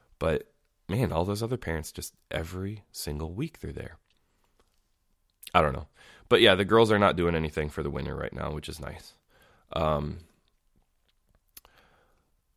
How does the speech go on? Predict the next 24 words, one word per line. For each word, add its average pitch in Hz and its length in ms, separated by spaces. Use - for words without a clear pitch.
uh, 92 1800
Thanksgiving. 139 480
Oh, 82 280
happy 135 280
Thanksgiving. 87 500
I, 82 200
I, 82 40
I 85 40
hope 92 180
everybody 101 360
had 98 100
a 98 40
happy 101 220
Thanksgiving. 101 500
Um, 85 560
we 147 220
actually 151 260
had 139 240
a 104 280
very 101 680
nice 135 240
Thanksgiving. 78 640
It 92 80
was, 95 340